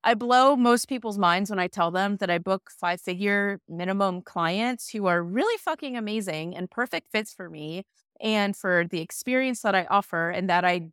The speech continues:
don't use social media, uh, to market. I use it very little, if at all. Uh, and I put most of my energy into fulfilling their job versus putting most of my energy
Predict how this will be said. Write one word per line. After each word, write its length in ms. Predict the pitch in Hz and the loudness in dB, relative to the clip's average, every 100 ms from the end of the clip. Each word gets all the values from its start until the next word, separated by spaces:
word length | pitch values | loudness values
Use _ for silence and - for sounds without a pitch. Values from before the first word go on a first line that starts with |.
| - | -4
don't 240 | 170 - 165 | -2 -2 -8
use 200 | 175 - | -10 -8
social 320 | 170 - 160 | -8 -8 -10
media, 720 | 160 151 151 165 170 185 196 | -8 -6 -2 0 0 0 -2
uh, 360 | - 156 147 139 | 0 0 0 -6
to 100 | - | -10
market. 600 | 180 254 262 262 240 240 226 | 0 0 2 2 2 2 2
I 400 | 170 170 165 165 156 | 4 6 6 2 -2
use 240 | 240 311 | -2 -2
it 100 | 240 | 2
very 260 | 262 254 226 | 4 4 4
little, 540 | 202 202 202 196 190 | 4 4 4 4 0
if 220 | 156 - - | -2 -6 -4
at 140 | 156 | 4
all. 420 | 208 226 208 208 - - _ - | 6 8 6 4 -2 -20 _ 4
Uh, 220 | 196 190 | 4 6
and 240 | 208 208 | 4 2
I 80 | - | 0
put 220 | - 427 - | -2 -4 -4
most 520 | 226 226 233 339 - | 0 2 2 0 -6
of 80 | 415 | -6
my 180 | 392 349 | -4 -4
energy 500 | - 202 220 233 262 | -2 -2 -2 -4 -4
into 440 | 247 202 202 - 233 | -2 -2 -4 -6 -8
fulfilling 680 | - 208 - 190 208 208 | -6 -10 -4 -2 0 0
their 200 | 185 160 | 0 0
job 600 | 151 - 147 165 247 381 392 - - _ | -2 2 6 8 8 4 0 -12 -20 _
versus 440 | 220 247 269 262 - | -2 4 4 2 -6
putting 380 | - 262 254 233 | -4 0 2 4
most 260 | 220 - 254 | 2 0 -2
of 80 | |
my 160 | 226 214 | 0 0
energy 640 | - 180 190 208 247 240 | 0 -2 -2 -4 -4 -4